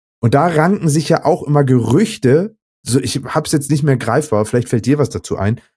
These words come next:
weshalb die da sind und wozu die da sind. Äh, ich glaube, von irgendwie Design zu Aerodynamik,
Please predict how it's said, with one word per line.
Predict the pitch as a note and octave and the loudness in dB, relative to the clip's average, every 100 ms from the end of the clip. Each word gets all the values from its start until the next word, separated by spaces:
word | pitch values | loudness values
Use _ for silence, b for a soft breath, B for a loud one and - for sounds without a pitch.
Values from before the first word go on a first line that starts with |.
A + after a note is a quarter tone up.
| _ _ _ | _ _ _
weshalb | - A2 D3 E3+ | -2 0 0 0
die | E3+ | -2
da | C3+ C3+ D3+ | 0 0 -2
sind | D#3 D#3 | -4 -4
und | - A2+ | -4 -2
wozu | A#2+ A#2+ D3 | -2 0 -2
die | D#3+ A2+ | -2 -2
da | F2+ F2 | -2 -4
sind. | F2 E2 E2 - G2+ | -6 -10 -12 -14 -6
Äh, | G#2 G2+ | -4 -2
ich | A#2 | -4
glaube, | B2+ C3+ C#3 | 0 0 0
von | C#3 B2 | -2 -2
irgendwie | B2 B2+ A#2 | -2 -2 -2
Design | - G#2+ G2 G2 A2+ A#2 A#2 | -2 -4 -2 -2 -2 -2 -4
zu | - A#2 | -4 -4
Aerodynamik, | F2+ G2 A2+ A#2 G#2+ G#2+ G#2+ A#2 A2+ A2 | -2 -2 -2 -4 -4 -4 -2 -2 -2 -4